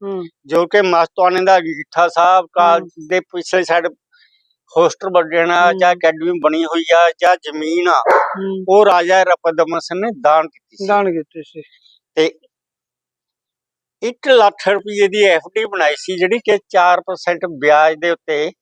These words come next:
Speaker 2: ਉਸ
Speaker 1: ਹੂੰ।
Speaker 2: ਸਮੇਂ
Speaker 1: ਹੂੰ।
Speaker 2: ਬੈਂਕ 'ਚ ਜਮ੍ਹਾਂ ਹੋਈ ਆ। ਉਹ ਇਸ ਟਾਈਮ ਵੀ ਐਫ ਡੀ ਚੱਲ ਰਹੀ ਆ, ਉਹਦਾ ਵਿਆਜ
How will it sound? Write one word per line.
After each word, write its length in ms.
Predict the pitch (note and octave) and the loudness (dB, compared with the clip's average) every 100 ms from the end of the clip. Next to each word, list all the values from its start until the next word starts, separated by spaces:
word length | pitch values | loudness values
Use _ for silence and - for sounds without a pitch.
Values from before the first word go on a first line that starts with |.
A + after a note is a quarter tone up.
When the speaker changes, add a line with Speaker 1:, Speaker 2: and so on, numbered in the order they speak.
| _ | _
Speaker 2:
ਉਸ 220 | F3+ G3 G3 | 0 0 0
Speaker 1:
ਹੂੰ। 80 | |
Speaker 2:
ਸਮੇਂ 420 | F#3 F3 D#3+ D#3 D#3+ - _ _ G3+ | -2 0 0 0 -4 -8 _ _ -16
Speaker 1:
ਹੂੰ। 200 | G3 F#3 _ _ A4+ A4 _ _ _ _ _ _ _ _ _ - C#3+ | -16 -16 _ _ -20 -20 _ _ _ _ _ _ _ _ _ -20 -4
Speaker 2:
ਬੈਂਕ 220 | C#3 G#3 - | 0 0 0
'ਚ 40 | A#3 | -6
ਜਮ੍ਹਾਂ 380 | E3 E3 A3 | -2 0 2
ਹੋਈ 200 | E3+ C3+ | 0 0
ਆ। 60 | C3 | 2
ਉਹ 260 | A3 A#3 F#3 F3 F3+ | 4 4 0 0 0
ਇਸ 80 | F#3 | 2
ਟਾਈਮ 220 | G3+ F#3+ G3+ | 0 0 -2
ਵੀ 180 | F#3+ F#3 - - F3+ | -6 -6 -10 -6 -4
ਐਫ 120 | E3+ | -4
ਡੀ 200 | - G#3 - | -4 -6 0
ਚੱਲ 220 | F3 D#3+ | 2 2
ਰਹੀ 320 | D#3+ C#3+ F#3 | 0 -2 2
ਆ, 60 | G#3 | 2
ਉਹਦਾ 240 | G#3+ A3+ | 2 0
ਵਿਆਜ 440 | F#3+ - D#3 E3 | 0 0 2 2